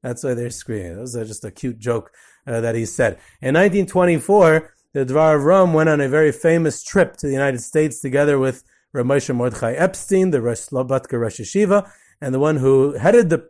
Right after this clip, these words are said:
the, the trio, the, the, this procession, this visit, was Rav Kook, who was the rabbi of Yerushalayim, the rabbi of the, of Pal-, chief rabbi of Palestine at the time, and the rabbi in Yerushalayim.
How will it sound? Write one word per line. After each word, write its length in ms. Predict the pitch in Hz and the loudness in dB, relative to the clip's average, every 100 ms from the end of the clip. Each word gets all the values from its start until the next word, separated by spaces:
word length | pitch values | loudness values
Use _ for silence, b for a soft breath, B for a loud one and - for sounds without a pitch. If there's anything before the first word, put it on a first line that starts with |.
| - | -6
the, 440 | 123 131 127 135 | -2 -2 -2 -4
the 400 | 120 127 123 135 - | -4 -2 -4 -6 -10
trio, 420 | - 160 147 151 | -2 0 2 2
the, 240 | 131 123 | 2 -2
the, 140 | 131 127 | -4 -4
this 200 | 135 131 | -4 -4
procession, 600 | - 131 160 143 151 147 b b | -8 -4 -4 -2 -6 -8 b b
this 180 | - 110 | -12 -8
visit, 440 | 117 147 151 180 b b b _ | -2 0 0 -4 b b b _
was 280 | 131 143 135 | 0 0 2
Rav 260 | 139 127 | 0 0
Kook, 360 | - 254 - - b b b | 4 4 2 -10 b b b
who 100 | 131 | -2
was 260 | 131 135 117 | 0 0 0
the 320 | 127 127 143 | 0 0 -2
rabbi 500 | 131 131 131 131 131 | -2 0 2 2 0
of 220 | 131 104 | -2 -8
Yerushalayim, 460 | 107 - 190 202 180 | -14 0 2 4 2
the 100 | 123 | 0
rabbi 380 | 120 117 120 139 | 0 -2 -4 -2
of 260 | 131 113 - _ _ - | -4 -4 -8 _ _ -6
the, 320 | 120 117 - | -2 -2 -4
of 280 | 127 113 - | -8 -8 -6
Pal-, 260 | 143 160 165 | -2 0 0
chief 200 | 147 123 | -2 -4
rabbi 160 | 113 | -4
of 60 | 117 | 0
Palestine 560 | 185 208 - - 165 | 4 4 2 0 2
at 100 | 160 | 2
the 60 | 151 | -2
time, 360 | - 156 151 147 | 0 0 0 -2
and 160 | 123 | -4
the 60 | 120 | -2
rabbi 220 | 117 113 | -2 -4
in 60 | 110 | -8
Yerushalayim. 540 | 110 - 160 160 160 | -10 -2 0 2 -2